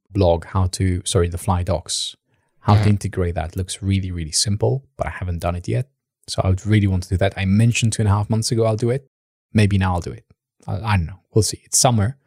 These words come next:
Speaker 1: Lots of holidays coming up, but still, I would like to do that. <laughs>
Speaker 2: Yeah.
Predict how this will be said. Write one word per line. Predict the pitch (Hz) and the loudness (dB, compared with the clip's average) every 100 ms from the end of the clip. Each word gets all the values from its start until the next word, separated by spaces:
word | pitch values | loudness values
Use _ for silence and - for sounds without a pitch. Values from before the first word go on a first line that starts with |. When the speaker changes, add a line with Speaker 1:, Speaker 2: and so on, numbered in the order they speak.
| _ _ _ | _ _ _
Speaker 1:
Lots | 113 - | -2 0
of | 110 | 2
holidays | 117 95 95 - | 2 2 -2 -6
coming | 92 95 90 | -6 -4 -4
up, | 107 - | -4 -4
but | 95 - | -6 -4
still, | - - 90 85 | -6 0 0 2
I | |
would | 90 | -2
like | - - | -4 -4
to | 104 | 2
do | 92 | 2
that. | 85 - - - - | 2 -6 -16 -16 -18
<laughs> | - - | -16 -2
Speaker 2:
Yeah. | 104 95 | 0 0